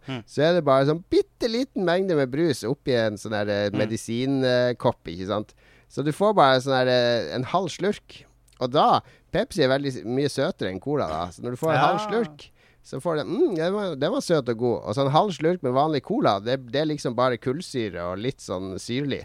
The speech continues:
Speaker 1: Ja.
Speaker 2: Så at det, da smaker faktisk Pepsi bedre. Det er når du tar tre-fire slurker,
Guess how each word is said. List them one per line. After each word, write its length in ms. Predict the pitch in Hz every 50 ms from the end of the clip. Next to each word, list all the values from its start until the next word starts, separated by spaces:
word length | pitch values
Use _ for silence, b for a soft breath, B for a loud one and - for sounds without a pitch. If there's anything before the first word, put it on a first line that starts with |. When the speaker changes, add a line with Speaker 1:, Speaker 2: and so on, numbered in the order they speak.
| - - -
Speaker 1:
Ja. 140 | 123 120 - _ _ _ _ _ _ _ _ _ _ _
Speaker 2:
Så 280 | - - 139 139 135 127
at 80 | 120
det, 200 | 131 127 120 76
da 120 | 98 139 156
smaker 420 | - - 147 139 151 180 175 180
faktisk 340 | 139 120 110 104 107 107 -
Pepsi 320 | - 135 139 - - 110 101
bedre. 400 | 95 120 131 127 101 92 85 82
Det 80 | 107 131
er 40 | 156
når 160 | 165 156 151
du 60 | 147 131
tar 280 | - 165 165 156 139
tre-fire 560 | 120 - - 151 139 143 - - 135 131 127
slurker, 600 | 113 - - 165 254 - - - 131 98 82 67